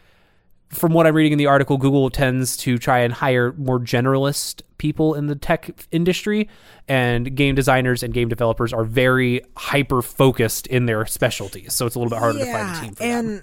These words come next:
Speaker 2: and not only that, but, like, let's even say that Google gives them a recommendation and, like, uh,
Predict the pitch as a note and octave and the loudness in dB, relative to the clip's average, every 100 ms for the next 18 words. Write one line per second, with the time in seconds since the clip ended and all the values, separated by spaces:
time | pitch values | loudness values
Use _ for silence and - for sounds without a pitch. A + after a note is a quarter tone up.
0 | - G#3+ A3 A#3 B3 B3 G#3+ G3+ F#3 D3 | -10 -6 -4 -2 -2 -4 -4 -4 -4 -4
1 | D3 D#3 D3+ C3+ - - C#3 C#3+ D3+ C3+ | -4 -2 -2 -4 -6 -12 -10 -4 -4 -6
2 | _ _ _ _ - E3 D3+ C3+ B2 - | _ _ _ _ -16 -8 -6 -6 -6 -12
3 | - - - - _ - _ _ _ _ | -20 -20 -20 -20 _ -20 _ _ _ _
4 | _ _ _ _ _ _ _ _ - G3+ | _ _ _ _ _ _ _ _ -4 0
5 | A#3 - F#3+ G3+ F#3 F#3 E3 - F3 D#3 | 0 -2 -6 -2 0 0 0 -4 -2 -2
6 | D3+ C#3 C3+ C3 C#3 D3 C#3+ C3 B2+ C3+ | 0 -2 -4 -4 -2 -2 -2 -4 -2 -2
7 | B2+ A#2+ C3 B2+ B2 A#2+ C3+ C#3+ C3+ B2+ | -2 -4 -6 -6 -6 -4 -4 -4 -4 -4
8 | A#2+ G#2+ A#2+ A#2+ B2+ - C3 B2 B2 - | -6 -6 -4 -4 -6 -6 -4 -4 -6 -6
9 | B2 A#2+ A#2 A#2 A#2 B2 A#2 | -6 -6 -4 -4 -6 -6 -8